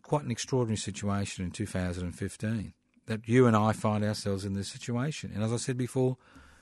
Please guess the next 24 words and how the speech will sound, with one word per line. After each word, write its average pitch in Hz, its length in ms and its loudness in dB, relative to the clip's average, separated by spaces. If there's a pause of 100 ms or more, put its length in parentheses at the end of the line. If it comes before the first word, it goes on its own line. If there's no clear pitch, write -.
(180)
we 123 580 4 (140)
find 104 840 2
ourselves 107 640 2
in 90 120 0
this 87 140 -2
situation 92 920 -2 (520)
because 101 340 -2
we 104 220 0
have 98 160 -2
allowed 95 360 2
this - 260 -4
to - 220 -8
occur, 98 380 0 (480)
because 123 300 2
the 123 100 0
twenty-four 143 560 2
hour 123 320 6 (360)
media 123 720 6 (180)
bombardment 104 1080 6 (560)
about 107 500 8 (1120)
there's 120 180 2
only 127 260 8
one 120 300 4
way 117 500 0